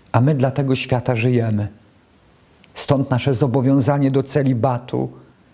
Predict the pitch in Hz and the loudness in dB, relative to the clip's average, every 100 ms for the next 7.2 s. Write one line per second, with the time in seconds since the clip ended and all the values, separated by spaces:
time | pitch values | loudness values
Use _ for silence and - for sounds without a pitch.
0 | _ _ - - - - - 147 135 127 | _ _ -20 -10 -4 -2 0 0 0 2
1 | 139 143 143 139 - 131 - - 120 139 | 2 2 2 0 0 -2 -2 -4 -2 0
2 | 143 143 143 131 117 92 117 120 - 131 | 0 0 -2 0 -2 -2 -4 -4 -4 -4
3 | 127 - - _ _ _ - 117 123 - | -6 -18 -20 _ _ _ -4 -2 0 0
4 | 190 139 - - - - 101 95 - _ | -2 -2 -4 -6 -6 -8 -8 -10 -12 _
5 | _ _ _ - - - - 170 170 151 | _ _ _ -12 -4 -2 0 0 0 -2
6 | 139 - - - 175 - 156 131 113 - | -2 -6 -6 -4 -4 -2 -2 0 0 -2
7 | - 98 | -6 -8